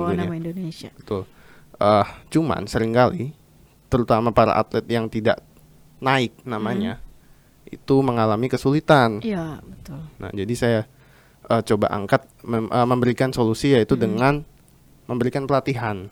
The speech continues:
Speaker 2: Oke, itu ya solusinya yang
Speaker 1: Ya,
Speaker 2: diberikan.
Speaker 1: memberikan pelatihan kepada
Speaker 2: Hmm.
Speaker 1: mereka, tetapi secara, eh,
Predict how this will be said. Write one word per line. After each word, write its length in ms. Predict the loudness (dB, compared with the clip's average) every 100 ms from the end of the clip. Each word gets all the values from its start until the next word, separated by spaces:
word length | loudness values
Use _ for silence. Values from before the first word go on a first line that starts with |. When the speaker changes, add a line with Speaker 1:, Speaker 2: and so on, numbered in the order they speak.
| -16
Speaker 2:
Oke, 520 | -10 -6 -4 -4 -4 -8
itu 180 | -4 0
ya 160 | 0
solusinya 580 | -2 -4 -4 -6 -6 -8
yang 100 | -6
Speaker 1:
Ya, 160 | 0 0
Speaker 2:
diberikan. 200 | 0 -6
Speaker 1:
memberikan 320 | -4 2 2 4
pelatihan 340 | 4 2 -2
kepada 200 | 0 0
Speaker 2:
Hmm. 80 | 0
Speaker 1:
mereka, 180 | 2 2
tetapi 440 | 2 0 2 4 2 0 -8 -14
secara, 720 | -8 0 2 4 6 4 2 _ _ _ _ _ _ _ _ _ -4
eh, 380 | 0 2 0